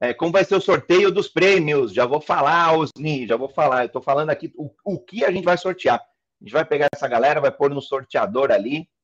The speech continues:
e publicamente vai dar aqui a transparência, a auditoria pra todo mundo. Então, já vou falar daqui a pouquinho como é que vai ser o sorteio. E olha só como as coisas vão, vão mudando, né?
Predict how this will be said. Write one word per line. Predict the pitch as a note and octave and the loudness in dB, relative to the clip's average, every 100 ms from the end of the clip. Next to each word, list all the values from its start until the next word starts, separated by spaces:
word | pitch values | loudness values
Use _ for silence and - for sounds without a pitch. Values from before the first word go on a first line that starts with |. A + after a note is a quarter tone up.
| _ | _
e | C3 | -14
publicamente | C3+ - G#3 F3+ D#3+ C#3 D3 - | -6 -4 -2 -2 -2 -4 -6 -2
vai | B2 | -2
dar | A2 B2 | 0 0
aqui | A#2+ C3+ | 0 -2
a | B2+ | -2
transparência, | - B2+ - F#2+ A#2 A#2+ | -2 -8 -6 -6 -6 -6
a | |
auditoria | G#2+ A2 - G2 G#2+ A#2+ _ _ _ - | -8 -8 -12 -6 -6 -6 _ _ _ -6
pra | A2+ | -6
todo | - - C#3 | -4 -8 -8
mundo. | B2 A2+ A2 F#2 | -8 -8 -8 -12
Então, | F2 - A2+ B2+ _ _ _ _ | -14 -6 -6 -6 _ _ _ _
já | F#2 A#2+ | -2 -2
vou | A2+ G#2+ D#3 | 0 -2 -2
falar | D3 C#3+ | 0 0
daqui | C3+ - | -2 -4
a | E3 | -4
pouquinho | D3+ D3+ | -4 -6
como | D3 | -8
é | D3 | -8
que | |
vai | C#3 | -8
ser | C#3 | -10
o | - | -10
sorteio. | C3+ A#2+ D3+ D3+ _ _ _ _ | -10 -8 -8 -10 _ _ _ _
E | A2 | -2
olha | D#3 | 0
só | F#3 | 0
como | E3 E3+ D#3+ | -2 -2 -4
as | - C#3 | -4 -4
coisas | - D#3 | -2 -2
vão, | C3 C#3 | 0 -4
vão | G#2+ D3 | -2 -2
mudando, | E3 D3+ B2 C#3+ A#2 | -2 -2 2 0 0
né? | A#2 C3+ | -4 -4